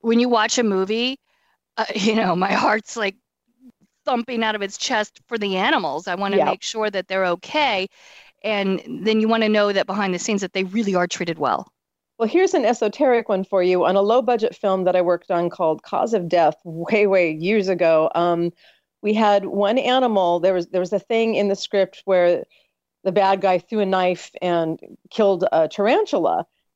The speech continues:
Speaker 2: And
Speaker 1: <gasps>
Speaker 2: so y-, it's a happy ending. It's okay. <laughs>
Speaker 1: Okay. <laughs> Oh, you
Speaker 2: So
Speaker 1: heard me gasp. <laughs>
Speaker 2: I did hear you gasp.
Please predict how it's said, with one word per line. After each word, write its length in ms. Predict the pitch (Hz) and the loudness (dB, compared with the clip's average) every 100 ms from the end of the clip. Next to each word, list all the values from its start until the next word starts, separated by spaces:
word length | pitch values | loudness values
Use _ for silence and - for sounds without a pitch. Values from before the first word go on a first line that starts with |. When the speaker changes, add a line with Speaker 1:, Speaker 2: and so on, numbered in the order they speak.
| - | -2
Speaker 2:
And 400 | 190 180 180 170 | 0 2 0 -4
Speaker 1:
<gasps> 0 | |
Speaker 2:
so 580 | - 196 185 180 185 - - | -2 2 2 2 0 -6 -14
y-, 160 | 233 - _ _ | -12 -12 _ _
it's 160 | 165 175 | -6 -4
a 40 | |
happy 340 | 190 202 220 285 | -2 -2 0 -2
ending. 260 | 240 175 156 | -2 -2 -4
It's 140 | - 160 | -4 -2
okay. 540 | 180 - 196 123 240 | -2 -2 -2 2 2
<laughs> 40 | - | 2
Speaker 1:
Okay. 320 | 254 214 175 | 2 0 0
<laughs> 40 | - 622 605 - | -2 -4 -10 -2
Oh, 120 | 349 | 0
you 160 | - - | 2 2
Speaker 2:
So 40 | 302 | 0
Speaker 1:
heard 100 | 285 | 0
me 160 | 285 | -2
gasp. 480 | 269 262 240 - - - | -2 -2 -2 -6 -14 -8
<laughs> 80 | - | -2
Speaker 2:
I 240 | 226 233 | 0 0
did 200 | 247 339 | 0 -2
hear 180 | 311 285 | -2 -2
you 180 | 277 311 | -2 -6
gasp. 300 | 226 - | -6 -10